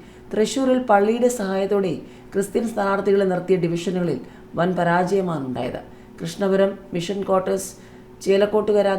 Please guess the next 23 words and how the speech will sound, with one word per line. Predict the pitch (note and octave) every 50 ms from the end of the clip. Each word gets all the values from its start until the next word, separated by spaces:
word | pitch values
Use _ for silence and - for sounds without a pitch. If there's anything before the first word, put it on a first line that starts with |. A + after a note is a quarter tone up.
| E3+ F3+
ഗാന്ധിനഗർ, | E3+ F3 F3 F3+ G3+ G3+ G3+ F#3+ G3 G3 F3+ F3
നെട്ടിശ്ശേരി | E3+ E3+ - G3 F#3+ - G#3 G3 F#3+ G3 F3+ F#3
ഡിവിഷനുകളിലെ | E3+ E3+ E3+ F#3+ F#3 F#3+ F#3 F#3 F#3 F3+ F3 - -
വോട്ട് | E3+ F3 F3+ F3+ G3 F#3
വിലയിരുത്തിയാണ് | F3 F3 F3 F3 E3+ F3+ F#3+ F3+ F3 E3+ C3+ - - - - - - - - - - F#3
ബി | G3 F#3 F3
ജെ | G#3 G3 G3+ G#3
പി |
ഈ | G3 F#3+ F3+ F3
നിലപാടിലേക്ക് | E3+ E3+ E3 F3 F3+ F3+ F3+ F3+ F3 E3+ F3+ E3
എത്തിയിരിക്കുന്നത്. | - - D3 D3+ D3 D#3+ E3 D#3+ D3+ D#3+ - - - - - - - - - E3+
ജയിക്കുമെന്ന | D#3+ G3+ G#3+ A3 A3 - B3+ B3 A#3+ A#3 A3 G3+
അമിത | G3 G3+ G3+ A#3 G#3
പ്രതീക്ഷ | G#3+ G#3 G#3 G3+ G3+ - A3 G3 G3
പുലർത്തിയ | F#3+ G3 F#3+ - G3+ G3 - -
ഈ | F#3+ F#3 F3
ഡിവിഷനുകളിലെ | E3+ E3+ E3+ F#3 F#3+ F#3+ F#3 F#3+ F#3+ F#3+ F#3+ F#3 -
ഫലം | F3 E3 E3+ F3+ F#3 E3+
വിപരീതമായിരുന്നു. | D#3 D#3+ E3 F3+ F3+ F#3+ D#3 C#3+ A#2+ A2 - F2 F#2+ - - - - - - - - - -
ഛത്തീസ്ഗഡ് | E3+ E3+ D#3+ F#3 F3+ F3+ - G3+ G3+ F#3+ F3+ F#3
വിഷയം | F3 - G3+ G3 G3 F#3 F3+
തിരിച്ചടിയായെന്നും | E3+ E3+ E3+ G3 F#3+ G3 G3 F#3 F#3 F3+ E3+ C#3+ - - - - - - - - -
കന്യാസ്ത്രീ | D#3 E3 E3 F#3 F#3+ F#3 F#3+ G3 G#3